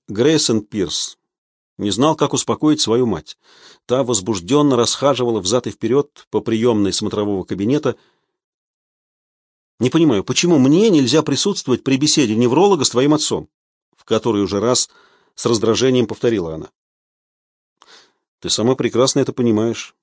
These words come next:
спокойно ответил Грей. «Социальный работник все объяснила. Результаты тестирования остроты ума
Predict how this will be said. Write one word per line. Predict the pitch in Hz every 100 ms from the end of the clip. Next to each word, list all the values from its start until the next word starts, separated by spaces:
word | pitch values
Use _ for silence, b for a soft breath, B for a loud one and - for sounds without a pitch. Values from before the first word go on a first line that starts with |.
| -
спокойно | - 98 90 120 117
ответил | 98 107 101 101
Грей. | 98 95 87 _ _ _ _ _ _ _ _ _
«Социальный | - 156 175 180 127
работник | 127 147 113 - -
все | -
объяснила. | 175 190 185 143 90 - _ _ _ _ _ _ _ _ _ _ -
Результаты | 107 123 160 156 156 143 120
тестирования | - 147 - 156 127 101 92 90
остроты | 98 110 - 123 - 110
ума | 101 120 165 190